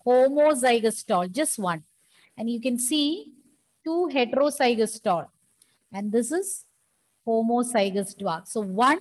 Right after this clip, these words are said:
is to two is to one is the, is the genotypic ratio. Phenotypic ratio is based on only the external appearance. Externally, whoever is observing it, they just see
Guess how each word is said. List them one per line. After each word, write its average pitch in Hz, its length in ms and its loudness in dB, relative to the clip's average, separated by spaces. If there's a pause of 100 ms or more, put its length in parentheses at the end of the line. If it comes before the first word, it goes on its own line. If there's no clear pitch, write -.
is 285 180 -8
to 233 120 -4
two 311 320 -4
is 254 220 -4
to 214 120 -6
one 208 320 0 (380)
is 226 140 -2
the, 294 140 4 (360)
is 240 120 -2
the 320 160 2
genotypic 262 1040 0
ratio. 180 400 -2 (540)
Phenotypic 339 640 0
ratio 330 340 0
is 359 220 0
based 269 400 0
on 294 180 2 (140)
only 370 340 4
the 392 80 0
external 254 500 2
appearance. 190 460 0 (240)
Externally, 349 920 2
whoever 302 640 4 (240)
is 233 160 2
observing 269 580 2
it, 311 140 -4
they 294 100 -2
just 370 260 0
see 330 300 -2